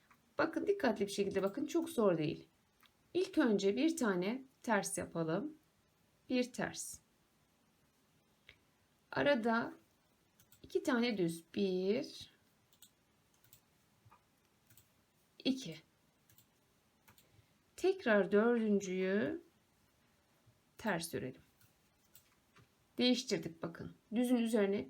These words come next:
bir ters, iki düz, bir ters yaptık toplam. Şimdi buradaki dört taneye de, şu dört taneye de komple dört tane düz yapıyoruz. Bu kolay. Bir, iki,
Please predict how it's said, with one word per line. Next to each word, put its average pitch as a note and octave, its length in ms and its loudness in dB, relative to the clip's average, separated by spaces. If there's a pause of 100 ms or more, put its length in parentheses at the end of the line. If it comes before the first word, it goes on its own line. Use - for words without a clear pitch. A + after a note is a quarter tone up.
bir C4 300 2
ters, G3+ 580 -2 (540)
iki D#4+ 340 0
düz, A3+ 440 0 (520)
bir D4 300 0
ters E3+ 400 -10
yaptık - 320 -20
toplam. - 460 -4 (540)
Şimdi C#4+ 320 -4
buradaki D4 480 0
dört C4 280 2
taneye F#3+ 500 0
de, B3 140 -2
şu C4+ 220 -6
dört G#3+ 260 -2
taneye F#3 360 -4
de E4 260 -2
komple D#4 560 2 (400)
dört E4 280 4
tane B3+ 280 2
düz G#3 180 2
yapıyoruz. - 680 -4 (180)
Bu F4 80 -2
kolay. F3 460 2
Bir, A3+ 540 4 (1700)
iki, A#3 580 2